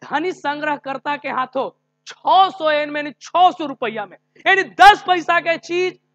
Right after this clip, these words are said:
को छह सौ रुपया में बेचा जाएगा। उस कलाकारी अनमोल, हो सकता है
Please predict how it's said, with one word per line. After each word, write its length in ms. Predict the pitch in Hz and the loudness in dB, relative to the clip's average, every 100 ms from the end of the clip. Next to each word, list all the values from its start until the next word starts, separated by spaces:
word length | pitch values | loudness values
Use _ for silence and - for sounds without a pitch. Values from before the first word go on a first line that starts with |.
| _ | _
को 100 | 349 | -8
छह 460 | 359 _ - 370 403 | -8 _ 2 4 4
सौ 180 | - 339 | 2 -8
रुपया 260 | 339 320 | -4 -2
में 120 | 311 294 | -2 0
बेचा 260 | 294 294 | -2 -4
जाएगा। 420 | 277 262 254 233 - _ - | -4 -4 -2 -2 -4 _ -8
उस 140 | 330 | -8
कलाकारी 560 | - 262 269 262 240 285 | -6 -6 -4 -2 -4 -4
अनमोल, 500 | 214 208 208 339 208 - _ _ _ _ _ _ _ _ _ _ _ _ _ - | -10 -10 -4 -4 -4 -8 _ _ _ _ _ _ _ _ _ _ _ _ _ 0
हो 140 | 370 | 0
सकता 360 | 349 330 - 320 | 2 -2 -2 -2
है 180 | 311 | 0